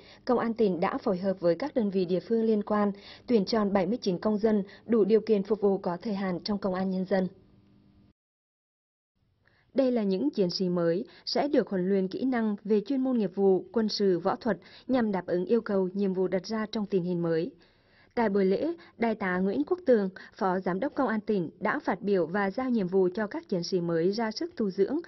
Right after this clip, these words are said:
rèn luyện, trau dồi phẩm chất đạo đức, năng lực công tác để hoàn thành tốt nhiệm vụ được giao. Thực hiện nghiêm túc sáu điều Bác Hồ dạy Công an Nhân dân,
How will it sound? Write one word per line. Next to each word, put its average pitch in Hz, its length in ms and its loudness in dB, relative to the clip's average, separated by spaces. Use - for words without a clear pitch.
rèn 220 260 0
luyện, 190 260 2
trau 277 180 0
dồi 226 160 2
phẩm 196 180 -6
chất 330 200 -6
đạo 202 160 0
đức, 320 180 -2
năng 233 200 0
lực 202 180 0
công 220 160 -4
tác 302 220 -4
để 233 140 4
hoàn 208 220 0
thành 196 200 -2
tốt 320 200 -2
nhiệm 208 140 0
vụ 185 160 -2
được 180 220 -2
giao. 208 260 0
Thực 247 140 -2
hiện 226 240 2
nghiêm 240 160 2
túc 359 180 0
sáu 190 200 -2
điều 185 180 0
Bác 247 160 -4
Hồ 240 120 -2
dạy 202 240 -2
Công 226 160 -4
an 226 140 -2
Nhân 214 160 0
dân, 214 240 -2